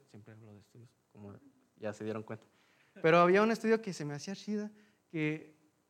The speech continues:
que, que estudiaban a ciertas, ah, personas seguidoras de Dios y sus niveles de estrés.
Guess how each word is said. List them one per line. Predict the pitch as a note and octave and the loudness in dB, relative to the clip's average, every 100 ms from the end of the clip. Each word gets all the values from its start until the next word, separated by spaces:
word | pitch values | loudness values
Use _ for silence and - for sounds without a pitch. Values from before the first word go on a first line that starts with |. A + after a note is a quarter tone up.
| _ _ | _ _
que, | D#3+ D3+ D3 C#3+ C#3+ - _ _ _ _ _ _ _ _ _ _ - - - | -8 -4 -4 -6 -8 -16 _ _ _ _ _ _ _ _ _ _ -20 -16 -8
que | |
estudiaban | D#3 D#3 C#3+ D3+ E3+ F#3 F#3+ | -4 -2 0 2 2 0 -2
a | D#3 C3+ C3 | -2 -4 -8
ciertas, | - D#3 D#3 F#3+ F#3+ F3+ - - | -4 -2 -2 -2 -4 -4 -14 -16
ah, | D#3 C#3+ C3+ B2+ B2+ _ | -10 -8 -8 -10 -14 _
personas | C3 A#2+ D3+ E3+ | -8 -4 -4 -2
seguidoras | F3 C#3+ B2+ C#3 F3+ | -4 -6 -4 -2 -2
de | G3 | -2
Dios | G3 F#3 G3 _ _ _ | -4 -6 -10 _ _ _
y | D3 | -14
sus | C#3 C#3 | -8 -6
niveles | C#3 B2+ F3 G3 | -4 -4 -4 -6
de | |
estrés. | G3+ C#4 D4+ | -8 -12 -14